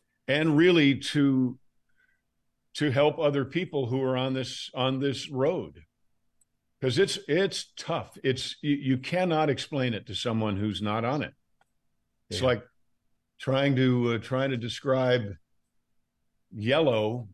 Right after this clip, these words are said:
Speaker 1: to, uh, to a blind person. You just, it's,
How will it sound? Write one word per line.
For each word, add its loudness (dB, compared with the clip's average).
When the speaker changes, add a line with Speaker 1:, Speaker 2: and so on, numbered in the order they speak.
Speaker 1:
to, 2
uh, 4
to 0
a 4
blind -2
person. -10
You -2
just, -4
it's, -8